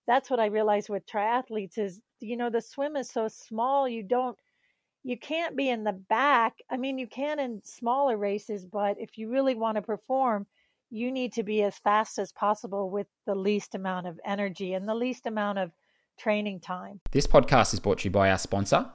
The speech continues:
Speaker 2: Form Goggles. Form combines the world's smartest goggles, real-time metrics, and guided workouts to make swimming fun. It's the game-changing membership that's redefining swimming.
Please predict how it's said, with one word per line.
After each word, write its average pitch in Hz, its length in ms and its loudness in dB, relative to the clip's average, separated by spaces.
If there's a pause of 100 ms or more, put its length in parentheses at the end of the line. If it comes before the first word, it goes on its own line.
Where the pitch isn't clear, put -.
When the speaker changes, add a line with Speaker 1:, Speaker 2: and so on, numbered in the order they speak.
Speaker 2:
Form 104 460 2 (100)
Goggles. 90 500 0 (460)
Form 143 200 4
combines 147 380 4
the 120 60 2
world's 107 240 4
smartest 120 420 2
goggles, 110 400 0 (360)
real-time 120 380 6
metrics, 98 380 0
and 92 220 0
guided 107 320 4
workouts 95 460 2
to - 40 -2
make 95 300 0
swimming 92 320 0
fun. 82 480 -4 (420)
It's - 100 -4
the 120 80 -2
game-changing 123 580 4
membership 104 400 0
that's - 160 -6
redefining 101 680 2
swimming. 80 380 -4